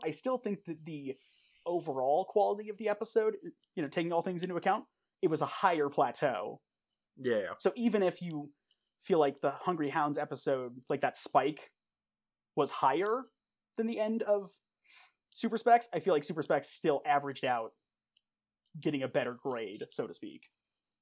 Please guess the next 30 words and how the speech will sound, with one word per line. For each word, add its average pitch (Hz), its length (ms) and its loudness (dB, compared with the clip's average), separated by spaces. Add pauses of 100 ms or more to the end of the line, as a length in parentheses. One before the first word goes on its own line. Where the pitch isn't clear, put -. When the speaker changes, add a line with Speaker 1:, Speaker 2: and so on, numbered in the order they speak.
Speaker 2:
Yeah, 120 200 -6 (400)
I 185 100 6
agree. - 220 0 (460)
Speaker 1:
Okay. 151 200 2 (600)
Cool. 143 640 -4 (580)
So 156 340 2
Speaker 2:
Nice. 131 60 -4
Speaker 1:
next, 165 360 4
<laughs> - 40 -6
ooh, 175 960 10 (220)
next 170 200 6
up 156 140 8
we 185 100 2
got 165 140 12
Speaker 2:
Is 131 60 8
it 139 40 2
Speaker 1:
Captured 170 340 6
Souls, 170 320 6
baby! 185 1040 2
Speaker 2:
Captured 208 640 4
Souls, 123 640 0
man. 104 340 -8
Speaker 1:
Fuck 160 340 8 (200)
Speaker 2:
I 160 280 6
Speaker 1:
me. 131 480 -6 (560)
Speaker 2:
Okay, 131 340 0
so - 320 0 (640)
this 247 240 4
episode 277 400 4
is 175 120 2